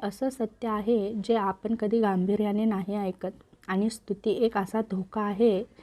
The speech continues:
ज्याला आपण पूर्ण मन लावून ऐकतो. जिथे इतरांना समजावणं कठीण असतं,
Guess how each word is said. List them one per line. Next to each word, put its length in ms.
ज्याला 280
आपण 340
पूर्ण 320
मन 280
लावून 360
ऐकतो. 340
जिथे 340
इतरांना 440
समजावणं 520
कठीण 440
असतं, 500